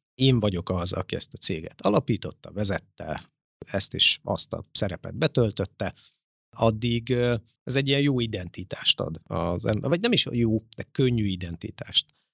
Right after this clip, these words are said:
És abban a pillanatban, amikor a, fölteszed ezt a kérdést, jó, de hogy nem tudom, tíz nap múlva már nem így lesz, vagy egy év múlva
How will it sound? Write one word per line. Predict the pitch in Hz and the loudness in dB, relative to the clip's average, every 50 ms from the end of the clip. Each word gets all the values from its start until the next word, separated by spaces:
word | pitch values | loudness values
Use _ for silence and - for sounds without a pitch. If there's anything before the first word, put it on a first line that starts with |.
| _ _ | _ _
És | - 160 | -2 0
abban | 170 175 151 123 | 2 2 2 2
a | |
pillanatban, | - 139 131 127 117 113 110 110 | 4 4 4 4 4 4 2 0
amikor | 101 95 - 104 | 0 0 0 0
a, | 98 92 95 110 | 0 0 0 0
fölteszed | - - 120 113 - 104 92 - - - | 2 2 2 4 2 0 -4 -2 -4 -4
ezt | 90 - | -4 -4
a | - | -4
kérdést, | - 98 95 92 - | -4 0 2 2 4
jó, | 131 127 117 120 | 4 4 2 0
de | 104 95 | 0 -2
hogy | 87 87 90 87 - - _ _ _ _ _ _ _ _ | -4 -6 -8 -8 -12 -14 _ _ _ _ _ _ _ _
nem | 101 87 85 | -8 -8 -8
tudom, | - - 80 73 82 | -6 -8 -8 -8 -2
tíz | - - 127 127 113 | 2 4 4 4 4
nap | 120 104 - | 2 2 2
múlva | - 117 107 101 98 92 | 0 0 0 0 0 -2
már | 90 80 80 | -2 -4 -4
nem | 87 90 104 117 | -2 0 2 2
így | 131 143 147 | 2 4 4
lesz, | 156 156 156 151 139 - | 4 4 2 2 0 -2
vagy | - - - | -4 -4 -2
egy | 101 104 98 95 | -2 -2 -2 -2
év | 92 85 | -4 -4
múlva | 90 85 80 - | -6 -8 -10 -12